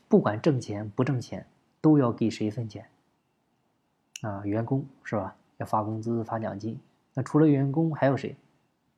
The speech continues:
啊，还有税务局是吧？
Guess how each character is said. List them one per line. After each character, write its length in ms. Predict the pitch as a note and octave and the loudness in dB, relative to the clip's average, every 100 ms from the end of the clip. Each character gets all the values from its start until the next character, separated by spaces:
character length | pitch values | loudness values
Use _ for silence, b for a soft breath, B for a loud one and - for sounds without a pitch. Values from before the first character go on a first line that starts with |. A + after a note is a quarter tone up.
| _ _ _ _ _ | _ _ _ _ _
啊， 260 | G#2 G2 G2+ _ _ _ _ _ _ _ _ _ | -8 -8 -8 _ _ _ _ _ _ _ _ _
还 140 | A#2+ | 0
有 100 | A2+ | 0
税 180 | G2+ C3+ | 0 0
务 120 | A2 | 0
局 280 | G#2 G#2 A2+ - | 0 -4 -6 -10
是 160 | - | -4
吧？ 260 | G#2+ F#2 | -2 -4